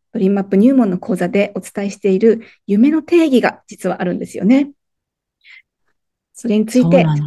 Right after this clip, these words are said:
Speaker 2: す。
Speaker 1: みやちゃんから説明していただきたいと思います。
Speaker 2: そうなんですよね。やっぱなんか夢の定義、夢ってこういうものっていうのが、人によって違うイメージだと、私たちのせっかく講座を受けていただいても、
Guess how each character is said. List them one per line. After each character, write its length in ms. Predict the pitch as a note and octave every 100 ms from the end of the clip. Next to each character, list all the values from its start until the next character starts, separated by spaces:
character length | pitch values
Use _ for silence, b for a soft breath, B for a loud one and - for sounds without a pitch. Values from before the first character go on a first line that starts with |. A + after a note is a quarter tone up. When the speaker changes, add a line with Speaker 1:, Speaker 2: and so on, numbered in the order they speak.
| C#3+
Speaker 2:
す。 140 | - _ _ _ _ _ -
Speaker 1:
み 80 | G3+
や 80 | F#3
ち 80 |
ゃ 40 | F#3
ん 60 |
か 80 | F3+
ら 180 | F3 -
説 260 | - F3+ -
明 120 | D#3
し 100 | F#3
て 100 | F#3+
い 80 | F3+
た 80 | D#3+
だ 100 | F#3
き 100 | -
た 100 | F3+
い 80 | F#3
と 60 |
思 100 | G#3
い 60 | A3
ま 160 | A#3
す。 200 | B3+ - _ _ _ _ b b _
Speaker 2:
そ 300 | - F#3 G3
う 20 | F#3
な 160 | E3
ん 40 | D#3+
で 120 | D3+
す 120 | -
よ 140 | D3
ね。 420 | D3 F#3+ A3 A#3 A3+
や 80 | G#3
っ 40 |
ぱ 80 | F#4
な 120 | F#4+
ん 20 |
か 80 | G#3
夢 320 | G3+ B3 G4+
の 160 | G#4+ A4
定 320 | A4 G#4+ F#4+
義、 200 | A3+ F#3
夢 220 | A#3 G4
っ 60 | A#4+
て 100 | C#4
こ 140 | C4
う 40 | C4+
い 20 |
う 40 |
も 120 | D4 D4+
の 120 | D#4
っ 60 |
て 80 | D#4+
い 60 | G3
う 20 |
の 140 | D#3+
が、 320 | D3 F#3 E3+ D3 B
人 220 | - - A4+
に 100 | A4
よ 160 | G#4
っ 60 | G#4
て 400 | G#4+ G4+ F#3 - -
違 40 | A#3+ B3
う 60 | B3+
イ 120 | B3+
メ 160 | A#3+ F#3
ー 60 |
ジ 80 | D3
だ 160 | A#2 -
と、 280 | E3+ E3 - _ _ _
私 260 | D#3 A#3 A#3
た 120 | G3+
ち 100 | D3+
の 280 | C#3 B2+ _
せ 240 | - -
っ 40 | D3+
か 120 | D#3
く 100 | -
講 200 | - F3
座 140 | E3 D#3
を 40 |
受 120 | E3
け 60 | D3+
て 60 |
い 60 | C#3+
た 100 | C#3+
だ 100 | C#3+
い 100 | C3+
て 80 | B2
も、 260 | A#2+ -